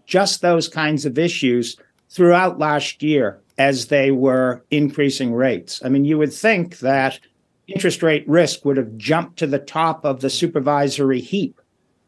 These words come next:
uh, and that the F O M C would have been getting reports on the impact of the interest rate increases on deposits, deposit flows, holdings of securities, especially those that are not marked to market.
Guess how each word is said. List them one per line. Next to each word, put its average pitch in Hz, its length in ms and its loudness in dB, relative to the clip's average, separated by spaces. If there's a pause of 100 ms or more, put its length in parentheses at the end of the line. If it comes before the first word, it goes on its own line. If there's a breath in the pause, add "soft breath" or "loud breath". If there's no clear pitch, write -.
(100)
uh, 131 300 -2
and 143 220 2
that 139 260 0
the 139 200 0
F 147 160 -2
O 147 140 2
M 139 160 2
C 165 240 0
would 143 200 0
have 127 60 -4
been 131 220 2
getting 135 380 0
reports - 840 -2 (320)
on 143 580 0 (380)
the 139 200 2
impact 143 600 0
of 135 220 2
the 135 160 2
interest 131 300 -4
rate 135 200 2
increases 131 760 0
on 110 180 -4
deposits, 175 640 -2
deposit 170 560 -2
flows, 165 760 0
holdings 156 440 -2
of 135 80 -8
securities, 160 640 -2
especially 151 680 -2
those 139 300 2
that 131 120 -2
are 127 40 0
not 127 300 0
marked 123 300 -4
to 123 80 -6
market. 139 480 -2